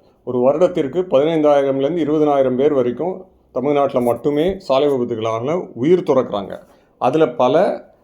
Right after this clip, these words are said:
ஆ, அரசு போக்குவரத்து கழகங்கள்லாம் நடக்குது. அப்படி நடக்காம இருந்தாலும், சாலையோட வடிவமைப்பினால் நடக்கிற, ஆ, பல சாவுகள். இதை தவிர, எ, தமிழ்நாட்டுல ஏன், இந்தியா முழுவதுமே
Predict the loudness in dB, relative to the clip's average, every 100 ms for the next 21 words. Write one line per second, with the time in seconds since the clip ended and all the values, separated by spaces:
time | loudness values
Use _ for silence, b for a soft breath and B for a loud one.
0 | _ _ -4 0 0 2 2 0 2 2
1 | 2 2 0 2 2 2 2 0 0 -2
2 | -2 -2 -2 -4 -4 -4 0 2 2 2
3 | 2 2 0 2 0 0 0 2 4 4
4 | 4 4 2 4 4 4 0 0 2 2
5 | 0 -2 0 0 0 B B B -8 -2
6 | 2 2 0 0 0 2 0 0 -2 -6
7 | -8 B -4 2 2 2 2 4 4 4
8 | -2 -10 -20 -20 _ -4 2 2 2 0
9 | 2 4 2 2 2 2 0 0 4 4
10 | 4 2 2 0